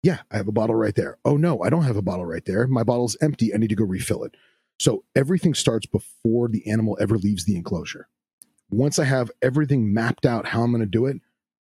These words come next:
now it's time to unlock the cage. But before I can do that, I gotta find the animal in the cage. I have to visually identify the animal and make sure, okay, there's one snake in there, there's two snakes in there, there's five snakes in there. I need to find all that, map that out.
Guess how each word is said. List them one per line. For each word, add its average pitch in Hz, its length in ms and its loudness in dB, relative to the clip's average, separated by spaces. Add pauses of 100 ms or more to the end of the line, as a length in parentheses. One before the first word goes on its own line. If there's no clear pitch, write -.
(720)
now 120 220 2
it's 113 100 -4
time 113 180 2
to 113 80 -8
unlock 107 260 0
the - 80 -12
cage. - 440 -10
But 127 80 2
before 147 320 2
I 143 40 0
can 135 160 2
do 120 140 2
that, 123 240 0
I - 40 0
gotta 120 160 2
find 113 400 0
the 107 140 2
animal 98 240 0
in 90 60 0
the 87 60 -4
cage. - 460 -10
I 113 60 0
have 117 100 0
to 117 80 2
visually 123 680 0
identify 110 520 0
the 107 100 0
animal 104 280 0
and 87 80 0
make 92 140 -2
sure, 101 180 -2
okay, - 180 0
there's - 180 -6
one 123 200 2
snake 143 260 0
in 143 80 2
there, 135 200 0 (300)
there's - 160 -4
two 143 140 2
snakes 131 280 0
in 139 60 2
there, 135 120 0
there's - 200 -2
five 135 400 -2
snakes 139 300 0
in 135 100 2
there. 127 260 -2 (460)
I - 40 4
need 156 140 4
to - 40 -4
find 131 440 0
all 123 280 0
that, 143 260 0 (180)
map 120 300 0
that 127 140 2
out. 135 200 0